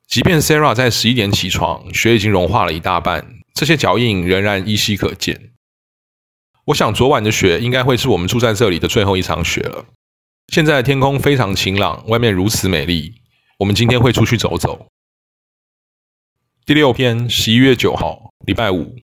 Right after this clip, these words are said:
上午七点。昨晚有人想要进来小屋，我在凌晨一点左右，因为拍打大门的声音而醒来。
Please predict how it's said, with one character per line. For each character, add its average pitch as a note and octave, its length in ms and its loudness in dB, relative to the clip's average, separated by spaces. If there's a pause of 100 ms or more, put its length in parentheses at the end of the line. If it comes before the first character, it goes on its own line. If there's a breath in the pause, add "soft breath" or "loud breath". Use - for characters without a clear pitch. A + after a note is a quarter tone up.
(140)
上 G#2+ 240 -2
午 F2 80 -4
七 F#2 240 -4
点。 F2 260 -6 (1000)
昨 - 120 0
晚 E3+ 140 2
有 C#3 100 4
人 G2+ 140 2
想 F2+ 140 0
要 G#2 100 2
进 A2 180 -4
来 D#2 140 -4
小 - 220 -4
屋， - 280 -16 (280)
我 G2 100 0
在 C3 100 2
凌 A2+ 160 0
晨 A2 200 0
一 B2 80 0
点 F#2+ 180 0
左 E2+ 180 2
右， F2 380 0 (400)
因 C3 120 0
为 C#3 100 6
拍 C3+ 200 0
打 A2+ 180 -2
大 A#2 200 -2
门 F#2 120 -2
的 F#2 60 0
声 G2+ 180 2
音 G2 160 0
而 E2+ 140 -2
醒 - 220 -4
来。 - 360 -12